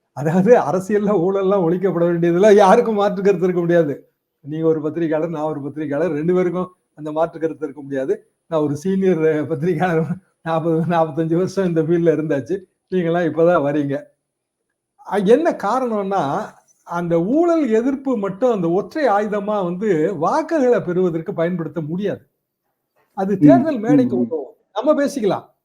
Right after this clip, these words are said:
Speaker 2: ம்.
Speaker 1: டி வில
Speaker 2: ஆ.
Speaker 1: பேசிக்கலாம், பொது மேடையில பேசிக்கலாம். ஆனா களத்துக்கு போகும்போது அது பிரதிபலிப்பதே இல்ல.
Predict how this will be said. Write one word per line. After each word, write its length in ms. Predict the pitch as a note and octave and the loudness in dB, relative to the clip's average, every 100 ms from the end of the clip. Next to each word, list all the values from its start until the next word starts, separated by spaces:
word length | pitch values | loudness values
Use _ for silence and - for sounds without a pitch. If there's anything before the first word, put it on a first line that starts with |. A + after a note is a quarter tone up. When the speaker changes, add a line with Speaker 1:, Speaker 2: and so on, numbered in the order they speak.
| - | 2
Speaker 2:
ம். 220 | D#3 C#3+ - - - | 8 8 6 -8 -2
Speaker 1:
டி 160 | C#4 D#4+ | 2 4
வில 80 | |
Speaker 2:
ஆ. 160 | D4+ - | 4 4
Speaker 1:
பேசிக்கலாம், 420 | G#3 - E3+ C3+ - _ - | 0 -4 -6 -8 -10 _ -2
பொது 160 | A#3 | -2
மேடையில 340 | C4+ B3+ A#3 G3 | 2 2 2 2
பேசிக்கலாம். 520 | E3 D#3+ C#3+ C3+ - _ _ _ _ - | -2 -4 -8 -10 -12 _ _ _ _ -2
ஆனா 460 | F3+ C4 C4+ - - | 0 2 0 -6 0
களத்துக்கு 380 | G#3+ B3+ C4 A#3+ | 2 2 -2 -2
போகும்போது 720 | G3 F#3 F3+ D#3+ E3 G3+ C#4+ | 0 0 -2 -2 0 0 0
அது 180 | E3 E3+ | -4 -4
பிரதிபலிப்பதே 760 | F3 G3+ B3+ G#3 F#3+ F#3 A3+ E3+ | -2 0 0 -2 -4 -4 -4 -2
இல்ல. 480 | G3 A#3+ F#3 - | -2 -2 -4 -8